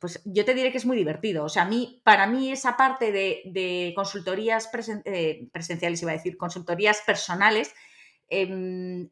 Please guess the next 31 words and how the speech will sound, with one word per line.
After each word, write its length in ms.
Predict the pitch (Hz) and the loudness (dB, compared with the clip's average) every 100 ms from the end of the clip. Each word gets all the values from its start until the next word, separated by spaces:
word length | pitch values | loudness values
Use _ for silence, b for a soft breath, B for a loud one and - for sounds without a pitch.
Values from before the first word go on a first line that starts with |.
| _ | _
no 200 | 226 247 | 2 2
son 180 | 262 277 | 4 2
trabajo. 500 | 208 190 196 151 160 _ _ | 4 4 4 -4 -8 _ _
Son 220 | - 208 | -4 0
trabajo, 520 | 208 208 233 285 349 - | 4 6 6 6 4 6
pero 160 | 185 | 4
realmente 340 | 175 185 202 220 | 2 0 0 0
no 80 | |
lo 60 | 170 | -2
son. 260 | 165 180 185 | -4 -6 2
Yo 120 | 202 | 2
me 80 | 185 | 4
lo 220 | 170 - _ | 0 -4 _
paso 320 | - 220 294 | 6 6 4
fenomenal, 560 | 285 190 156 143 143 165 | -4 -4 -4 -4 -6 -4
me 100 | 175 | -2
lo 100 | 160 | -2
paso 200 | 175 208 | -2 -4
fenomenal, 500 | 202 175 160 160 175 | -8 -8 -4 -2 -2
me 60 | 165 | -4
meto 220 | 165 185 | -4 -4
dentro 200 | 175 175 | -2 -2
del 100 | 170 | -2
proyecto, 480 | 170 165 175 170 170 | -2 -2 -2 -4 -6
me 100 | 160 | -4
gusta, 480 | 156 - 180 170 B B B | -6 4 6 6 B B B
me 100 | 190 | -4
gusta 200 | 185 180 | -2 -2
sentirlo 480 | 214 185 170 196 208 | -4 -4 -2 -2 -2
como 180 | 190 151 | -4 -4
propio. 380 | 170 156 143 | -4 -4 -8